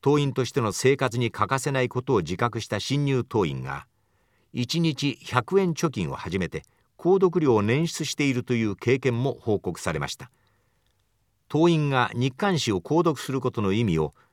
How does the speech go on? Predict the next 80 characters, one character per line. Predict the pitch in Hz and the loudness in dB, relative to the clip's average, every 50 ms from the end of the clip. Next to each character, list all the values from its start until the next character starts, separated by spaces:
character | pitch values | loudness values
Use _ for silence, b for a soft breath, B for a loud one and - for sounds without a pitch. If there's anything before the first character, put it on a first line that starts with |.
| b _ 110 | b _ -2
日 | 123 | 0
本 | 156 196 180 135 | 2 2 2 0
共 | - - 151 156 | 2 0 0 2
産 | - 170 151 147 | 2 0 0 0
党 | 131 - 139 123 | 0 0 2 2
ら | 120 117 117 | 4 2 2
し | - - 113 101 82 | 0 -2 -2 -2 -2
い | 76 - | -4 -2
党 | - - 160 185 | 0 2 2 4
づ | 175 170 | 2 2
く | - - | -2 -2
り | 117 98 | 0 0
の | 90 87 82 | 0 -2 -2
不 | - - - | -4 -6 -4
可 | - 190 | -2 -2
欠 | 175 185 139 - | 0 -2 -2 -2
の | 95 85 73 | -4 -4 -4
柱 | - - 85 - - 110 92 | -4 -4 -6 -4 -2 -2 -2
と | 78 78 71 | -2 -4 -6
し | - - | -8 -8
て、 | - 76 69 b b b b b b b - | -8 -8 -8 b b b b b b b -8
新 | - - 147 165 170 | -4 0 2 2 2
入 | 170 165 151 135 | 4 2 2 0
党 | - - 147 131 113 | 2 2 4 4 4
員 | 101 92 92 90 | 4 2 0 0
を | |
含 | 85 - - - 127 | -2 -4 -4 -4 -2
め | 104 90 | -2 -2
て | - - 92 87 b b b b | -2 -2 -4 -4 b b b b
全 | b - - - 202 208 196 | b -8 -4 2 4 4 4
て | 165 156 | 4 4
の | 127 113 107 | 2 2 0
党 | - - 147 156 156 | 0 2 2 4 4
員 | 147 143 131 | 2 2 2
に | 123 120 113 | 0 0 0
理 | 113 147 | 0 -2
解 | - - 135 113 98 | 0 0 0 0 0
し | - | -2
て | - 98 | -4 -2
も | 92 95 | -2 0
ら | 101 117 113 | 2 2 2
う | 104 95 | 2 0
取 | - 107 101 | -2 -4 -4
り | 107 | -4
組 | - 107 95 | -4 -2 -2
み | 95 90 | 0 0
を | 90 87 b b b b - | 0 -2 b b b b -8
大 | - 139 175 175 131 | -2 0 0 2 2
い | 104 | 0
に | 87 82 80 | 0 -2 -4
強 | - - - 151 131 101 | -4 -2 0 0 0 0
化 | - 80 | -2 -6
し | 76 - | -6 -6
た | - - 87 | -4 -2 -2
い | 82 78 | -2 -2
と | - 127 | -2 -2
思 | 110 90 82 | 0 0 -2
い | 78 | -2
ま | 76 73 | -2 -4
す。 | - - - _ _ _ _ _ _ _ _ _ _ _ _ _ _ _ _ | -8 -10 -16 _ _ _ _ _ _ _ _ _ _ _ _ _ _ _ _
こ | - 131 | -2 -2
の | 139 143 | 0 0
問 | 139 135 131 | 0 0 0
題 | 120 123 120 | 2 2 4
は、 | 110 110 110 b b b b b b b b | 4 2 0 b b b b b b b b
あ | - 131 143 | 0 0 0
く | - 180 | 2 0
ま | 175 170 | 0 2
で | 139 123 | 2 2
も | 117 104 101 | 0 0 0
党 | - - 160 160 170 | 0 2 4 4 4
員 | 165 151 147 135 | 4 2 2 0
の | 127 | 0
自 | 110 - - 117 | 0 0 -2 0
覚 | - 156 139 - 147 | 0 0 0 0 0
の | 135 123 | 0 0
問 | 117 117 107 | 0 0 0
題 | 95 90 82 | 0 0 0
で | 76 76 | -2 -4
す。 | - - | -8 -12